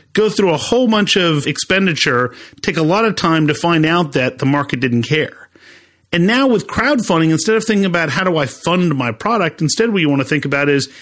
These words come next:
can you use crowdfunding to validate an idea?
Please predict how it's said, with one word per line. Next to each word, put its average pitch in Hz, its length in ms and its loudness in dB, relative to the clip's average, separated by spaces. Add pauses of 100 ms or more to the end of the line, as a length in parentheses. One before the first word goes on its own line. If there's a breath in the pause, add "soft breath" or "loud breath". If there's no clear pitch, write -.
(260 loud breath)
can 214 180 0
you 208 80 2
use 202 140 0
crowdfunding 196 640 0
to 143 40 0
validate 135 720 0 (640)
an 151 120 0
idea? 160 580 -2